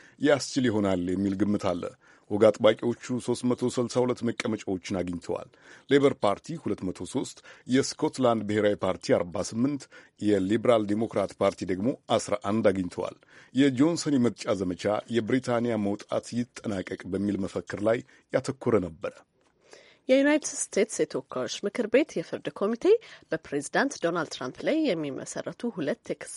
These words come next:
Speaker 2: አንቀጾችን ዛሬ አጽድቋል። መላ የምክር ቤቱ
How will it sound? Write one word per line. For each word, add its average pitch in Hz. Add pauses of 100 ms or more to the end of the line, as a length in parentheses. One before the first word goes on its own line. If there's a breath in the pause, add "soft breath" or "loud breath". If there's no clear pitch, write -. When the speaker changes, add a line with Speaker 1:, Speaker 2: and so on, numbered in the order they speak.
Speaker 2:
አንቀጾችን - (340 soft breath)
ዛሬ 160 (200)
አጽድቋል። 156 (360 loud breath)
መላ 156
የምክር 247
ቤቱ -